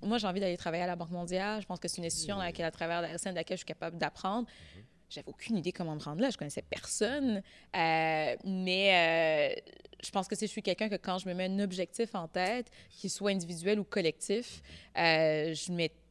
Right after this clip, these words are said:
Speaker 1: je, je, je vais, euh, je vais au bout des choses. J'essaie donc de, de trouver donc toutes les ressources qui vont me permettre d'atteindre cet objectif-là. Euh, j'ai, j'ai tendance à avoir une pensée positive,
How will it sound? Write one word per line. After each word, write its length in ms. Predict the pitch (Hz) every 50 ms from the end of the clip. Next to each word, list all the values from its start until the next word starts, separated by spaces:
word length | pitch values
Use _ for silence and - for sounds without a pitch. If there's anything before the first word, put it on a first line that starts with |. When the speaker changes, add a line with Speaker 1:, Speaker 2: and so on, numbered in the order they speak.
| - -
Speaker 1:
je, 260 | 165 160 - - - - - -
je, 460 | 156 147 156 151 139 120 - - -
je 180 | 143 143 143 147 143 151
vais, 320 | 165 185 196 220 220 202
euh, 280 | 170 151 151 147 139 165
je 80 | 151
vais 40 | 170
au 80 | 180 170
bout 140 | 156 185
des 140 | 175 180 165
choses. 480 | 151 - - 170 160 156 147 143 - - - - - - -
J'essaie 720 | - - 151 160 160 151 - - - 196 185 196 202 202 196
donc 280 | 175 165 160 156 156
de, 420 | 151 160 156 151 151 147 147 143 139 -
de 100 | 156 156
trouver 320 | - - - 180 180 214
donc 160 | 208 170 -
toutes 180 | - 220 - -
les 100 | 185 156
ressources 600 | 156 160 170 156 - - - 220 226 - - -
qui 120 | - 208
vont 120 | 160 160 160
me 60 | 165
permettre 360 | - 165 165 175 185 190 180
d'atteindre 280 | 170 160 165 165 165 165
cet 160 | - - -
objectif-là. 640 | 160 156 165 160 - - 165 151 - 175 175 175 202
Euh, 840 | 254 - - - - - - - 165 160 160 160 160 165 165 170 214
j'ai, 160 | - - 339 -
j'ai 120 | - 247 240
tendance 240 | 277 269 330 320
à 20 | -
avoir 120 | 247 247
une 60 | 220
pensée 220 | 196 196 - - 214
positive, 600 | - 240 233 208 190 - - 151 143 226 240